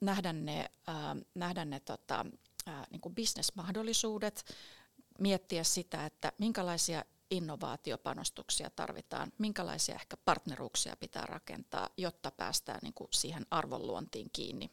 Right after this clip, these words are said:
mikä, mikä potentiaali vastuullisuusasioissa on. Ja sit siellä kolmannella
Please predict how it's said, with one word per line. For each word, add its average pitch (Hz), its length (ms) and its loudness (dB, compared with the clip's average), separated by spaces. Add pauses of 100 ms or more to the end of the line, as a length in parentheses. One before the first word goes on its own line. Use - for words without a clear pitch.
mikä, - 240 -8 (160)
mikä 156 220 -6
potentiaali - 680 -8
vastuullisuusasioissa - 1400 -2
on. - 200 -4 (460)
Ja 262 60 4
sit 320 160 4
siellä 247 160 4
kolmannella 175 600 4